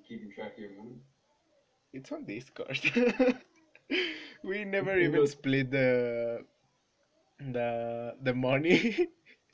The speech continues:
Speaker 1: Well, you, you guys can move your characters, so just
Speaker 2: Oh, yeah. Sure.
Speaker 1: Have you
Speaker 3: Oh.
Speaker 1: joined yet, Anthony?
Speaker 2: It's in Master's Hall.
Speaker 1: Or you go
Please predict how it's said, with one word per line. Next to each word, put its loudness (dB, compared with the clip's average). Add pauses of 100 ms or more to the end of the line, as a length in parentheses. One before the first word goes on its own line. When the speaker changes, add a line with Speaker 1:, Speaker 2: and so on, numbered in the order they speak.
(960)
Speaker 1:
Well, -12
you, -10
you -8
guys -2
can -8
move -10
your -10
characters, -8
so -12 (320)
just -14 (720)
Speaker 2:
Oh, -8
yeah. -12 (500)
Sure. -20 (920)
Speaker 1:
Have -8
you -10
Speaker 3:
Oh. -4
Speaker 1:
joined -8
yet, -10 (280)
Anthony? -14 (260)
Speaker 2:
It's -20
in -16
Master's -20
Hall. -20 (1900)
Speaker 1:
Or -12
you -10
go -4